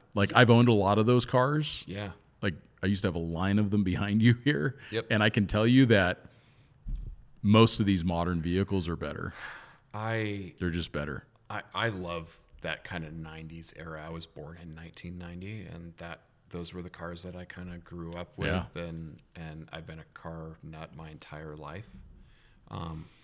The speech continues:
Speaker 2: using, like, the eighty series Land Cruiser, for example, very nostalgic. Had one when I was in, had a really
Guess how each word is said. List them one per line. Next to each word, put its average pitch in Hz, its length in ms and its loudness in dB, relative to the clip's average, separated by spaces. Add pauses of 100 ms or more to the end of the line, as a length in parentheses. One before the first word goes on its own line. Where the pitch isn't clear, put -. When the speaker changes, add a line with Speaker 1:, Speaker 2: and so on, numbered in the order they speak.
(380)
Speaker 2:
using, 87 380 -8
like, 80 180 -12
the - 100 -14
eighty 87 300 -10
series 87 380 -10
Land 101 240 -10
Cruiser, 82 260 -10
for - 160 -14
example, - 580 -14
very 104 220 -2
nostalgic. 87 800 -8 (260)
Had 85 260 -6
one 76 180 -12
when 71 100 -12
I - 80 -18
was - 120 -16
in, 67 160 -18 (420)
had 82 140 -14
a 82 40 -10
really 82 380 -8